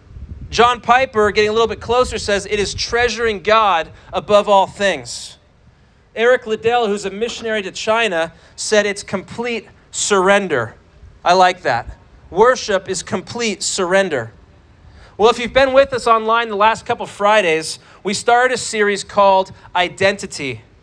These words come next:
where we're answering one simple question, "Who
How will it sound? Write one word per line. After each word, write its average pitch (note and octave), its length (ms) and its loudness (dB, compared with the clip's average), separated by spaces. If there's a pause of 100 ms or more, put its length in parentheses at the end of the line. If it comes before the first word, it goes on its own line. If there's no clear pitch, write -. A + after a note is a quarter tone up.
(800)
where F#3+ 120 2
we're A3 120 6
answering A#3+ 680 0
one A#3 220 2
simple A#3+ 400 -4
question, F#3+ 600 0 (680)
"Who C4+ 440 -2